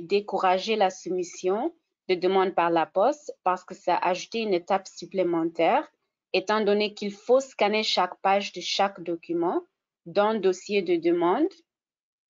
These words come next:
de parrainage et la convertir en P D F, euh,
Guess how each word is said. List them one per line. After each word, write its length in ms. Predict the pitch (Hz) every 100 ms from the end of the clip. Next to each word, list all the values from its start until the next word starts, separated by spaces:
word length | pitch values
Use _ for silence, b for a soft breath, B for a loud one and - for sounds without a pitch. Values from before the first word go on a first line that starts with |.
| _ - -
de 100 | 190
parrainage 680 | 190 175 165 175 208 233 -
et 220 | 202 208 -
la 140 | 185
convertir 760 | 185 196 180 180 - - 202 202 -
en 140 | 214 240
P 180 | 233 185
D 300 | 175 170 214 403
F, 320 | - - _ _ _ _ _ _ _ -
euh, 240 | 170 175